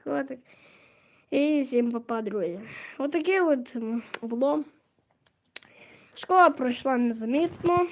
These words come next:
Ну, канікули пройшла незамітно. Але вон там вже хтось вчиться, типу, то щось там. Хтось же вчиться, щось там, хтось ще робить, вже хтось ще з другого січня пішов до школи.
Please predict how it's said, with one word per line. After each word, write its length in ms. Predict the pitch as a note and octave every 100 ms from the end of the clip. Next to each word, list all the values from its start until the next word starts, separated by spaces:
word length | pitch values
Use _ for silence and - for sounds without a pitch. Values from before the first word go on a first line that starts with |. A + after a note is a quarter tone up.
| -
Ну, 200 | D4 C4
канікули 540 | - C4 F4 E4 A#3+ A3
пройшла 440 | - B3 - A3+
незамітно. 720 | A#3+ A#3 A#3 B3+ B3+ - A#3+ A#3+
Але 120 | -
вон 280 | C#5 C5+ C5
там 160 | F4+ E4+
вже 160 | D#4+
хтось 240 | D4 C#4+ -
вчиться, 520 | _ E4 F4+ E4 B3
типу, 300 | B3 A#3 G#3 -
то 200 | - -
щось 440 | _ E4 F#4 D4+
там. 220 | - A#3+ A#3+ - - -
Хтось 380 | - - D5 G4
же 100 | C#4
вчиться, 540 | B3 - G4 G#4+ G#4 D4
щось 180 | C#4+
там, 180 | C4 B3
хтось 480 | - _ - - D4+
ще 360 | - - C#4 C4
робить, 320 | B3 A#3 A3+
вже 140 | A#3
хтось 260 | B3 C#4+ C#4+
ще 260 | - - D#4+
з 20 |
другого 300 | C4 A#3+ A#3+
січня 400 | B3 A#3+ - B3
пішов 320 | G#3+ - F3+
до 80 | -
школи. 380 | - - G3+ A#3+